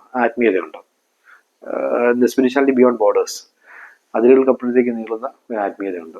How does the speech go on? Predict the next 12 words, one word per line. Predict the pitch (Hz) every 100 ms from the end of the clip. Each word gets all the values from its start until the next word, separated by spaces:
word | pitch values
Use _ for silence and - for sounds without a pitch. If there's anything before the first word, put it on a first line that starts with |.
| 120
എല്ലാവരും | 110 113 110
ചേർത്ത് | 110 101
പിടിക്കുന്ന | 107 104 98
ഒരു | 92
ആത്മീയതയുണ്ടോ? | - 95 85 73 - _ _ _ _ _ _ -
ഈ |
മൂന്ന് | 120 113 113 120
കാര്യങ്ങൾ | 107 104 104
പങ്കുവയ്ക്കാനായിട്ട് | 104 95 95 104 95 98 95 87 95 - - - -
നമ്മുടെ | _ 110 104
മുതിർന്നവർക്ക് | 104 101 101 101 98
സാധിക്കട്ടെ. | 95 87 87 90